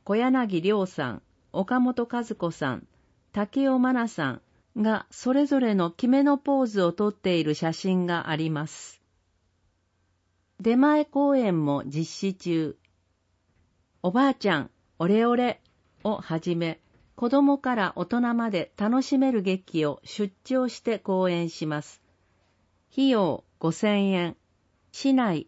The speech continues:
一律。詳しくはこちらと書いたキューアールコードがあります。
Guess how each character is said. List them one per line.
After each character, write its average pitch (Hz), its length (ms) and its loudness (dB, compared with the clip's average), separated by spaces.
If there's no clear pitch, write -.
一 196 300 -4
律。 185 440 -4
詳 277 260 2
し - 160 -8
く 247 140 -2
は 185 120 2
こ 175 180 -2
ち 180 140 -4
ら 170 220 -2
と 220 120 -4
書 220 140 0
い 196 80 0
た 160 240 -4
キ - 220 -4
ュ 277 140 2
ー 269 80 2
ア 269 40 2
ー 269 40 0
ル 269 100 -2
コ 262 220 -2
ー - 20 -4
ド 180 140 0
が 156 160 -2
あ 139 60 -4
り 143 140 -4
ま 139 140 -2
す。 - 360 -18